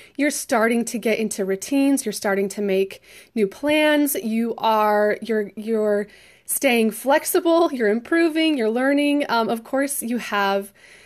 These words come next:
it's not perfect, you're stumbling along the way, it can be, you know, it,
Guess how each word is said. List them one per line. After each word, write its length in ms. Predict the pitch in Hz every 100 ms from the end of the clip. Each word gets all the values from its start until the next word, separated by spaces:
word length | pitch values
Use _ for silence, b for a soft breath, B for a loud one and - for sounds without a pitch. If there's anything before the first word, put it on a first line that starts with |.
| B B
it's 440 | - - 240 -
not 220 | 214 - -
perfect, 680 | 240 240 262 254 - - -
you're 280 | 214 202 180
stumbling 640 | - - 220 220 226 226
along 260 | 220 220 220
the 80 | 214
way, 440 | 214 208 202 202
it 500 | - 202 196 - -
can 220 | - 214
be, 440 | 208 196 196 190 190 B B B B B -
you 140 | 240
know, 400 | 208 190 220 220 _ 233
it, 260 | 226 -